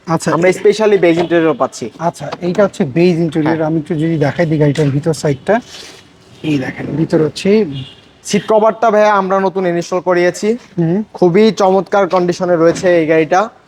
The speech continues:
Speaker 1: ওকে।
Speaker 2: So যারা, মানে, যাদের ফ্যামিলি মেম্বার বেশি, সাত সিটের গাড়ি প্রয়োজন,
Speaker 1: হুম।
Speaker 2: তাদের বলবো কম টাকায় আমাদের এই গাড়িটা যেন এসে নিয়ে যায়।
Speaker 1: আচ্ছা, এইটার, আহ, প্রাইস কেমন চাচ্ছেন?
Speaker 2: এটা মাত্র পনেরো লক্ষ নব্বই হাজার টাকা আস্কিং প্রাইস।
Speaker 1: আচ্ছা, এখানে আমি আরেকটা দেখতে পাচ্ছি।
Speaker 2: এখানে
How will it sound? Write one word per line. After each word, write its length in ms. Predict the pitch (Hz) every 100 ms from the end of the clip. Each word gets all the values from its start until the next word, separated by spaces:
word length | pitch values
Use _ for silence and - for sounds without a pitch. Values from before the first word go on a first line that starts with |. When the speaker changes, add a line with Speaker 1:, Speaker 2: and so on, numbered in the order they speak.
| -
Speaker 1:
ওকে। 340 | 156 190 247 - -
Speaker 2:
So 80 | 190
যারা, 460 | 190 196 220 226 180
মানে, 220 | 180 180
যাদের 300 | 156 170 185
ফ্যামিলি 300 | 185 190 190
মেম্বার 320 | 196 196 196
বেশি, 380 | 170 175 196 208
সাত 260 | 202 175 170
সিটের 280 | - 170 185
গাড়ি 180 | 170 175
প্রয়োজন, 520 | - 208 185 180 226 233 _
Speaker 1:
হুম। 200 | 170 202 - - - - -
Speaker 2:
তাদের 260 | 180 208
বলবো 340 | 202 214 202 220
কম 340 | 220 233 240
টাকায় 340 | 208 226 214 220
আমাদের 340 | 196 185 190
এই 120 | 190
গাড়িটা 260 | 185 180 180
যেন 220 | 175 170
এসে 200 | 160 165
নিয়ে 220 | 165 185
যায়। 220 | 143 104 - _
Speaker 1:
আচ্ছা, 340 | 170 - 143 - - - -
এইটার, 380 | 233 254 277 180
আহ, 220 | 175 175
প্রাইস 340 | - 185 -
কেমন 280 | 226 196 175
চাচ্ছেন? 260 | 135 143 196
Speaker 2:
এটা 180 | 208
মাত্র 340 | 196 190 190 208
পনেরো 280 | 196 202 196
লক্ষ 260 | 196 202
নব্বই 320 | 196 175 175
হাজার 180 | 170 156 160
টাকা 140 | 143
আস্কিং 300 | 131 - 135
প্রাইস। 240 | - 110 110
Speaker 1:
আচ্ছা, 320 | 160 - - -
এখানে 260 | 185 214 220
আমি 140 | 220
আরেকটা 260 | 196 185 196
দেখতে 240 | 190 190
পাচ্ছি। 340 | 156 - 247
Speaker 2:
এখানে 300 | - 208 220